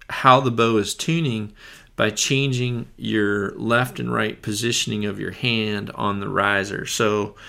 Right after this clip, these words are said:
you know, there was times where, um, I had a bow that would always just give me this left tear, couldn't get rid of it. Um, so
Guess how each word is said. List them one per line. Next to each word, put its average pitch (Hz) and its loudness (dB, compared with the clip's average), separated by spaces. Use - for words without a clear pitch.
you 110 0
know, 104 0
there 104 2
was 104 -2
times 120 0
where, 107 2
um, 110 -4
I 117 2
had 120 6
a 104 2
bow 107 2
that 104 -4
would 113 2
always 135 4
just - -4
give 127 4
me 117 0
this 101 -2
left 107 0
tear, 104 0
couldn't 117 -6
get 110 -6
rid 98 0
of 92 -4
it. 87 -6
Um, 92 -4
so 113 2